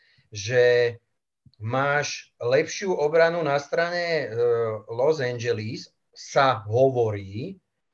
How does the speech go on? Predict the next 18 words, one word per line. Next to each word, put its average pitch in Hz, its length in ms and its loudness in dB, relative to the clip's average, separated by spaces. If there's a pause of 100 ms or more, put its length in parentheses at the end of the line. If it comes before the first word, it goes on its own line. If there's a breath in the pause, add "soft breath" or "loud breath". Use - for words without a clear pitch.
(160)
A 117 160 0
ja 139 160 8
tvrdím, 208 480 -6
že 202 160 4
je 196 80 -6
podľa 196 320 0
mňa 202 160 -2
viac 165 400 2
to, 185 480 2
presne 170 400 4
čo 147 80 -4
si 143 160 -8
povedal, 139 720 0
že 113 160 -4
dojde 190 400 4
polčas 143 560 0 (240)
a 135 160 -4
ten, 165 400 0